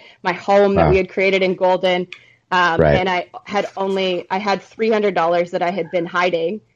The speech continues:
Speaker 1: um, as I
Speaker 2: Oh,
Speaker 1: didn't
Speaker 2: jeez.
Speaker 1: have kind of control over anything.
Speaker 2: Right.
Speaker 1: Um,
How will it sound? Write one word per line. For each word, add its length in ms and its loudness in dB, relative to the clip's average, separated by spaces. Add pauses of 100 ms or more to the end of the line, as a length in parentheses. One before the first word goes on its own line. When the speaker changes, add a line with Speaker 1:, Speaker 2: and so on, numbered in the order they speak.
(280)
Speaker 1:
um, 340 -4
as 140 -4
I 80 4
Speaker 2:
Oh, 40 2
Speaker 1:
didn't 280 2
Speaker 2:
jeez. 100 2
Speaker 1:
have 320 -2 (640)
kind 160 -12
of 140 -2
control 380 0
over 180 2
anything. 540 -2 (420)
Speaker 2:
Right. 200 4
Speaker 1:
Um, 300 -10